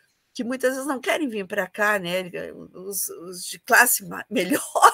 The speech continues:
ele não, não, muitas vezes ele questiona os que são de classes mais baixas, que vêm pra trabalhar, que vêm com uma questão bem de migra-, migração laboral, né? Mas essa questão da lei de, a partir de dois mil e dezessete significa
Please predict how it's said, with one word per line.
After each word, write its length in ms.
ele 160
não, 300
não, 280
muitas 340
vezes 180
ele 180
questiona 640
os 140
que 160
são 260
de 140
classes 580
mais 300
baixas, 680
que 140
vêm 140
pra 160
trabalhar, 760
que 120
vêm 220
com 120
uma 160
questão 560
bem 220
de 160
migra-, 340
migração 560
laboral, 680
né? 400
Mas 260
essa 300
questão 720
da 160
lei 240
de, 200
a 80
partir 360
de 120
dois 260
mil 240
e 60
dezessete 800
significa 960